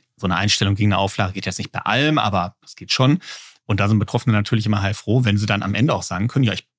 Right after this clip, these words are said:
bin offiziell unschuldig, ich habe hier was bezahlt, um die Strafverfolgung zu beseitigen, aber gemacht habe ich nichts.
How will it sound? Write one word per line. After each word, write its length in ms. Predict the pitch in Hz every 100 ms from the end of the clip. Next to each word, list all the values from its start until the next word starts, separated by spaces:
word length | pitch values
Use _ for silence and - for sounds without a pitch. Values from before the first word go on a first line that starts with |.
| _
bin 160 | 95 -
offiziell 340 | - 113 -
unschuldig, 600 | - 147 277 - 110 131 - - -
ich 80 | -
habe 140 | 127 127 -
hier 160 | - 107
was 180 | 101 -
bezahlt, 720 | - - 110 113 165 190 -
um 160 | 123
die 100 | 101
Strafverfolgung 580 | - - 101 127 131 135
zu 120 | -
beseitigen, 460 | 135 131 135 139 175
aber 380 | 117 131 143 _ _
gemacht 260 | 110 -
habe 80 | 131
ich 100 | -
nichts. 280 | - -